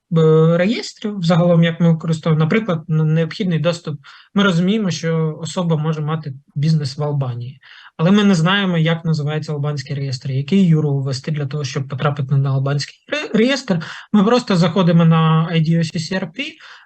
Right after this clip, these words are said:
е, там є перелік, ми вибираємо Албанію, і нам видає перелік з декількох ресурсів,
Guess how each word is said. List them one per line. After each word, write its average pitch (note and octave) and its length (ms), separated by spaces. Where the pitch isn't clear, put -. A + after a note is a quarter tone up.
е, E3 340
там F3 260
є E3 120
перелік, B3+ 560
ми F3+ 180
вибираємо D#3+ 560
Албанію, F#3 760
і F#3 280
нам F#3+ 220
видає E3+ 400
перелік E3 440
з D3 60
декількох D#3+ 440
ресурсів, G#3 560